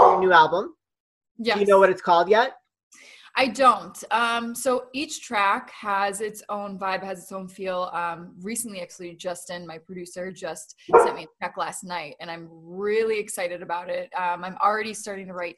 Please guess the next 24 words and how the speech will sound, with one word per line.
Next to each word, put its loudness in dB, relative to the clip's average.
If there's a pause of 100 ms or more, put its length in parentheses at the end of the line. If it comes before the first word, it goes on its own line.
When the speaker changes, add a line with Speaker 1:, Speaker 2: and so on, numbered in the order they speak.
Speaker 2:
to -10
it. -6 (340)
So 0
each -6
track, 2 (140)
um, -2 (140)
you -8
know, -4
it's -8
not -2
gonna -6
be -6
like -6
an -18
album. -4
It's -18
gonna -12
be -12
just 8
tracks -4
that -20
we -10
put -12
out 0